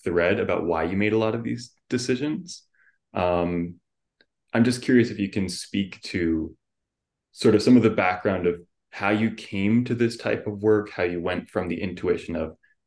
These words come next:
"I think that it would be helpful to frame category theory in a different way and use it as an academic thing." It's like,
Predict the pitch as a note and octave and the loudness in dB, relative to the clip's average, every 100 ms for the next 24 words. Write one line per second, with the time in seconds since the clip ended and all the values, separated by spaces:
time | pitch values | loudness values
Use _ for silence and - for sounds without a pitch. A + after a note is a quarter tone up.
0 | - F#2 F2+ - A2 G#2 - - E2+ D#2 | -6 -6 -4 2 4 2 -2 -2 0 0
1 | - - _ - - G#2 F2 - E2+ F#2+ | -6 -12 _ -4 -2 -2 -2 -4 -4 -4
2 | - G2+ G2 - F#2+ F2 E2+ F2 F2+ F2+ | -4 -12 -12 -6 -4 -2 -4 -6 0 2
3 | E2+ D#2+ F2 E2+ E2 D#2 F2+ E2 D#2+ D#2+ | 2 0 0 0 0 -4 -6 -8 -6 -4
4 | D#2+ D#2+ D#2+ D#2+ - - - - - - | -2 -4 -6 -8 -10 -12 -14 -18 -16 -4
5 | G2+ G2 G2 G2 F#2 - - | 0 0 0 -4 -6 -8 -16